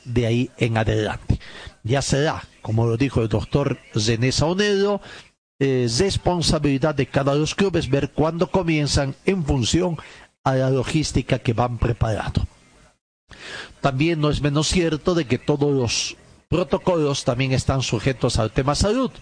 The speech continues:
Si los casos se incrementarían, entonces el peligro es inminente para el club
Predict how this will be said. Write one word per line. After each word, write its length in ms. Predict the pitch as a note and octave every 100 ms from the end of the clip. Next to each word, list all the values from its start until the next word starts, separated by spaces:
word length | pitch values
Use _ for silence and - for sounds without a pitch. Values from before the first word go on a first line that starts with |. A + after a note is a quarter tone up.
| - - - _ _ _
Si 180 | - D#3
los 300 | D#3+ E3+ -
casos 400 | G#3+ G3+ - E3
se 220 | - D#3
incrementarían, 920 | D#3+ C#3+ C3 D3+ D3+ C3+ D#3 F#3 F3+ D3+
entonces 580 | C3+ F#3+ F3+ E3+ D3
el 100 | C#3
peligro 400 | B2 C#3 D#3 D3+
es 140 | C3+ C#3+
inminente 460 | C3+ F3 G#3 E3+
para 180 | F3 D3+
el 120 | C#3+
club 320 | - F#3+ F3